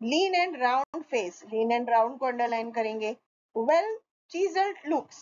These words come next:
chiseled को अंडरलाइन करेंगे। He has protruding ears, protruding को अंडरलाइन करेंगे। फेयर कॉम्प्लेक्शन में फेयर को,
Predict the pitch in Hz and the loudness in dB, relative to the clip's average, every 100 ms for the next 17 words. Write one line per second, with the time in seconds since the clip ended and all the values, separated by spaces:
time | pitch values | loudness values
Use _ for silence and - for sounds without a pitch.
0 | - _ _ - 254 233 285 285 277 262 | -20 _ _ -6 -4 0 -2 2 2 4
1 | 254 - 233 226 220 220 220 214 208 214 | 0 -4 -2 0 0 0 -2 -2 -4 -6
2 | 226 _ _ _ _ 330 403 349 370 415 | -6 _ _ _ _ 2 4 4 2 -2
3 | _ _ _ _ _ 339 370 370 370 359 | _ _ _ _ _ -4 -2 -2 -4 0
4 | 381 381 415 - _ 320 233 160 - _ | 0 0 -4 -10 _ 4 4 2 -10 _
5 | 247 226 247 254 294 302 285 254 247 233 | -12 -8 -6 -4 -4 2 2 2 0 0
6 | 233 233 226 220 220 - 302 330 311 302 | 0 0 0 0 0 2 2 2 -2 -6
7 | 277 262 - 269 254 254 262 247 254 233 | -6 -8 -6 -4 -4 -4 2 4 4 0
8 | 247 240 | -6 -6